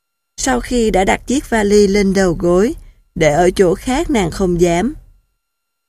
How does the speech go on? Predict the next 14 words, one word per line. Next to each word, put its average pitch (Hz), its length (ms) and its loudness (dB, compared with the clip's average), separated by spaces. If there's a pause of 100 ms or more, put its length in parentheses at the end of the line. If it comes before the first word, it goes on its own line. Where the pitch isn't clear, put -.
(140)
Christine 208 640 4
thu 202 220 2
người 180 280 4
lại 127 460 -2
để 151 260 0
tránh 208 300 -2
những 190 160 2
cặp - 140 -4
mắt 254 280 -4
giễu 175 300 2
cợt 185 320 0
của 170 100 -2
mọi 226 300 -4
người. 175 380 0